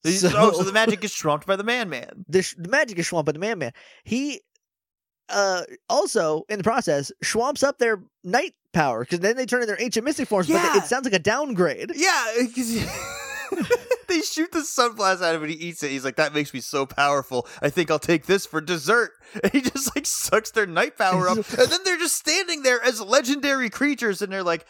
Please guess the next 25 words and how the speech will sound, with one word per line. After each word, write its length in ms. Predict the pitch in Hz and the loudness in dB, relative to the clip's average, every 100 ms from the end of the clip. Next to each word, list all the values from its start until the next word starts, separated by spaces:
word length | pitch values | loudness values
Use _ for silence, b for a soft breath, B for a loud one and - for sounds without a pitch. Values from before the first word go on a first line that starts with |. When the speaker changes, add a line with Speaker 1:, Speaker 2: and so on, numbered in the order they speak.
| B - | B 2
Speaker 1:
"Oh 400 | 214 190 151 151 | 4 4 2 0
no, 340 | 180 190 175 | 4 4 4
we're 180 | 156 156 | 2 -2
doomed." 800 | 156 226 240 208 170 147 180 - - | -2 0 2 2 0 -2 -14 -18 -8
Speaker 2:
He 140 | - 233 | -4 0
got 260 | 247 226 | 2 2
our 120 | 214 214 | 2 0
night 400 | 214 247 262 - | 0 0 0 -4
forms. 460 | - 202 156 123 165 | 0 2 2 0 0
I 40 | |
was 100 | 175 | 0
like, 140 | 180 - | -2 2
"Isn't 400 | 220 269 277 170 | 2 2 -6 0
that 300 | 226 254 202 | 2 2 0
one 240 | 185 240 | 0 0
step 420 | 233 - 220 233 180 | -2 0 2 2 2
below 340 | 202 185 233 | 2 4 2
where 180 | 233 233 220 | 4 2 2
you 200 | 208 214 | 6 6
are 180 | 226 190 | 6 2
now?" 340 | 165 202 285 403 440 - | 2 2 2 2 -2 -2
Speaker 1:
<laughs> 220 | 370 - | -6 -2
Isn't 240 | 214 277 | 0 2
this 140 | 294 220 | 2 0
better? 400 | 175 185 277 | 2 4 4